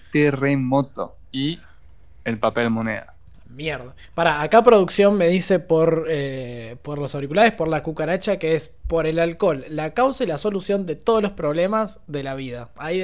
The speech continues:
Speaker 2: así decía Homero.
Speaker 1: Ahí está, sí,
Speaker 2: Ahí
Speaker 1: era,
Speaker 2: está.
Speaker 1: exactamente.
Speaker 2: <laughs>
Speaker 1: Qué gran, qué grande el productor atrás, ahí
Speaker 2: Sí,
Speaker 1: chequeando la
Speaker 2: ¿viste?
Speaker 1: información.
Speaker 2: Ahí tenemos un productor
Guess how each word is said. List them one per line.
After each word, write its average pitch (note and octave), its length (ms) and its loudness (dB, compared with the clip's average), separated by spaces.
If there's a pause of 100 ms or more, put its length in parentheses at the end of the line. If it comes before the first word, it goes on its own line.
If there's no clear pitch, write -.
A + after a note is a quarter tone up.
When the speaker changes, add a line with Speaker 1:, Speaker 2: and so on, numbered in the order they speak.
Speaker 2:
así E3+ 260 -6
decía E3 260 -4
Homero. C#3 160 -2
Speaker 1:
Ahí B2 220 2
está, B2 600 0
sí, - 240 -8
Speaker 2:
Ahí B2+ 100 -2
Speaker 1:
era, B2 280 -2
Speaker 2:
está. - 240 -14
Speaker 1:
exactamente. G#3 1080 -2 (200)
Speaker 2:
<laughs> G#3 400 -18
Speaker 1:
Qué C#3+ 100 0
gran, D3 380 0
qué D3 80 0
grande D3+ 220 2
el C3+ 80 -2
productor C3 500 0
atrás, B2+ 400 -6
ahí B2 60 -8
Speaker 2:
Sí, B2 240 -6
Speaker 1:
chequeando B2 280 -8
la A#2+ 100 -6
Speaker 2:
¿viste? A2 60 -6
Speaker 1:
información. A#2 500 -6
Speaker 2:
Ahí B2 60 -6
tenemos E3 280 -10
un D3+ 100 -16
productor E3+ 760 -4